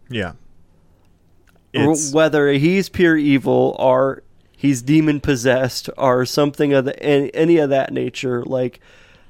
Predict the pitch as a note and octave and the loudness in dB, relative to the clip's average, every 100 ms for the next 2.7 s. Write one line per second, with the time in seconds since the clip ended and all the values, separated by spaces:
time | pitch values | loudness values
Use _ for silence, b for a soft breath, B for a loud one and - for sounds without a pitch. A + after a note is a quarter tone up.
0 | b - C3+ C3+ - C#3+ D3+ D3+ C3+ A#2+ | b -6 0 0 0 0 2 2 0 -4
1 | - - C3+ - - - C3+ - - D#3+ | -10 -10 -12 -12 -20 -12 -12 -12 -8 -2
2 | D3 B2 B2+ A#2 - - - | -2 -2 -4 -8 -10 -14 -16